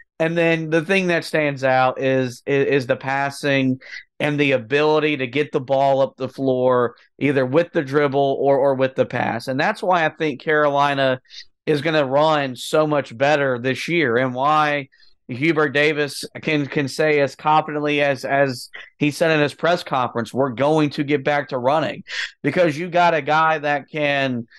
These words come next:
advance the ball up in a lot of different ways. We compare him a lot to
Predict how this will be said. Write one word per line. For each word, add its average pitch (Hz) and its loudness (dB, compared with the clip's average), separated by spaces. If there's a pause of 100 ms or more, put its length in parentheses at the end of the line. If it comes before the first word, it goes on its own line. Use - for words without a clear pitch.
(140)
advance 151 0
the 151 0
ball 156 2
up 156 -2
in 147 0
a 135 0
lot 139 4
of 139 0
different 143 -4
ways. 135 0 (360)
We 175 2
compare 175 0
him 165 -2
a 160 2
lot 156 0
to 151 2